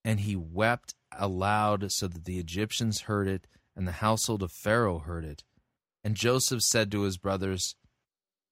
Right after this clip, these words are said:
"I am Joseph. Is my father still alive?"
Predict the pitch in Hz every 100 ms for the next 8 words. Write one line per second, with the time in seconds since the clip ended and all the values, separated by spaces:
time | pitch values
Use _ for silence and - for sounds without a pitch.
0 | _ _ _ _ _ _ _ _ _ _
1 | _ _ _ _ _ _ _ _ _ _
2 | _ _ _ _ _ _ _ _ _ _
3 | _ _ _ _ _ _ - 131 160 156
4 | 147 127 135 147 143 - 98 95 - _
5 | _ _ _ _ _ _ _ _ _ _
6 | _ _ _ _ _ _ _ _ _ _
7 | _ _ _ _ _ - 113 127 151 160
8 | - 127 147 131 120 - 139 151 123 120
9 | 117 110 117 110